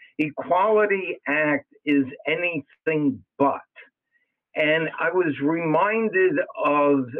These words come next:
a, a, this misuse of words, deliberate misuse of words. I was reminded of one of the characters in George Orwell's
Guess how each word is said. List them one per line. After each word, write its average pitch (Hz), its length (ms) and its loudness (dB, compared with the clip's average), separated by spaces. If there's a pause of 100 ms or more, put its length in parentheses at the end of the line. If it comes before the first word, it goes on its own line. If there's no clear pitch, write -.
(180)
a, 139 560 4 (240)
a, 160 40 4 (140)
this 143 340 -2 (640)
misuse 165 1120 -2
of 113 240 -4
words, 117 520 2 (380)
deliberate 147 600 0 (240)
misuse 151 760 -2
of 113 180 -4
words. 117 520 0 (540)
I 151 60 2
was 160 240 0
reminded 175 720 0
of 143 80 4
one 175 200 2
of 226 120 2
the 143 100 0 (100)
characters 139 960 0 (160)
in 120 240 -8
George 170 480 0 (160)
Orwell's 135 960 4